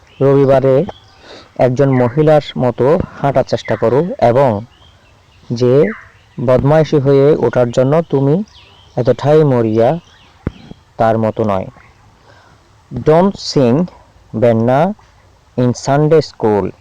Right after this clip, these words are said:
সানডে স্কুলে বেন্না গান গাও না। এরপরের লাইনে আমরা দেখতে পাচ্ছি, <clears throat> "You must speak to buff red boys, not even to give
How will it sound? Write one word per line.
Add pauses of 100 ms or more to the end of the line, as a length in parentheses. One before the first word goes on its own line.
(280)
সানডে
স্কুলে
বেন্না
গান
গাও
না। (800)
এরপরের
লাইনে
আমরা
দেখতে
পাচ্ছি, (420)
<clears throat> (1300)
"You
must
speak (840)
to
buff (300)
red
boys, (640)
not (120)
even
to (480)
give